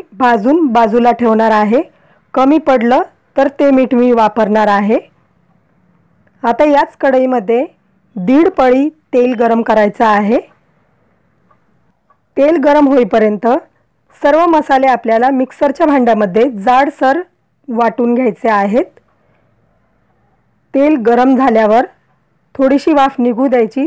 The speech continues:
त्यानंतर यात लवंग आणि मिरे टाकायचे आहेत. यानंतर यात टाकूया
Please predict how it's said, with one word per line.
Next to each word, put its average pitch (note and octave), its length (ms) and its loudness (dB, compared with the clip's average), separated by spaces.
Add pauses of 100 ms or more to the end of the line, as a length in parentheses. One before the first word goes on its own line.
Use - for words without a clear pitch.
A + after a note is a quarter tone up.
(140)
त्यानंतर C4 480 0
यात A#3+ 380 0
लवंग B3 460 0
आणि B3+ 360 0
मिरे A3+ 280 2
टाकायचे G#3 500 -2
आहेत. G#3 340 0 (1300)
यानंतर D4 520 0
यात C4+ 160 0 (120)
टाकूया A#3+ 460 -2